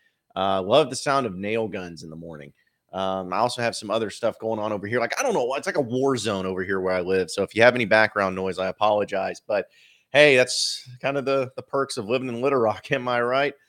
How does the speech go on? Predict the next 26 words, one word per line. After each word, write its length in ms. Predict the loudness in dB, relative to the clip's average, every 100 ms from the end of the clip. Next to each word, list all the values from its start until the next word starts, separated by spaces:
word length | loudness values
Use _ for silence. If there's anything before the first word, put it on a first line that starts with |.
| _ _
But 300 | 8 8 8 0
either 180 | 4 6
way, 300 | 8 6 4 _ _ _ _ _ _ -14 -8
it's 100 | -4
a 60 |
Top 260 | 4 4 4
Tuesday. 440 | -2 -4 -6 -12 -14 _ _ _ _
And, 180 | 0 2
you 60 | 4
know, 80 | 2
when 180 | 2
we, 120 | -2 -6
when 160 | -2
I 120 | -2
think 280 | -2 -4 -4
about 340 | 0 0 -2 -4
what 260 | -4 -4
to 100 | -12
do 240 | -8 -6 -6
for 160 | -6
these 540 | -4 -4 -4 -8 -12 -16 _ _ _
shows 580 | -6 0 2 2 -2 -6
and 100 | -10
these 140 | -10
particular 460 | -14 -10 -8 -8 -8
segments, 500 | -2 -2 -2 -10